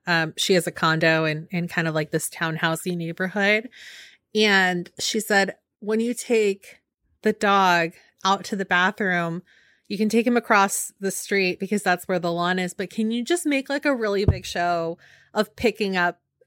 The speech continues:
the dog poo? Because there are people that, like, will just look at the uncollected poop and just assume that it's my dog because it matches the size <laughs> profile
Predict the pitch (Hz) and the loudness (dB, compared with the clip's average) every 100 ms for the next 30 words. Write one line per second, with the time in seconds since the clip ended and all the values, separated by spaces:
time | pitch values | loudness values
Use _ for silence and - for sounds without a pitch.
0 | _ - 190 196 196 202 208 - 190 180 | _ -6 0 4 4 4 0 0 0 0
1 | 190 190 - 214 185 180 185 - - - | -6 -8 2 2 2 0 -4 -12 -20 -20
2 | - _ _ _ _ _ _ 180 - 175 | -20 _ _ _ _ _ _ -20 -20 -2
3 | 214 214 214 208 214 208 202 202 202 196 | 2 6 4 2 -2 -4 0 0 0 0
4 | 190 151 185 180 185 190 185 196 190 185 | -2 0 0 -2 -4 -6 -2 0 0 -2
5 | - - 190 185 190 - - _ 185 170 | -8 -14 -4 0 0 -2 -20 _ 2 4
6 | 156 - 190 175 190 202 220 185 185 202 | 2 -2 -4 2 2 2 2 4 2 0
7 | 180 202 190 185 170 165 - 196 - 196 | -2 -2 -2 -2 -6 -6 -4 -4 0 2
8 | 185 180 185 180 175 170 _ _ - 185 | 2 0 2 4 4 0 _ _ -8 -8
9 | - - 196 190 185 180 175 170 165 165 | -8 -4 0 2 2 2 4 2 0 -2
10 | 190 196 185 185 175 170 - 185 180 175 | -6 -6 -2 -2 -2 -4 -8 -8 -4 -2
11 | 180 196 180 - 175 - 170 165 165 196 | -2 -2 -2 -2 -6 0 0 2 0 -2
12 | - 262 220 - - 269 208 185 180 190 | 0 2 2 0 -2 0 2 2 0 0
13 | 320 | -6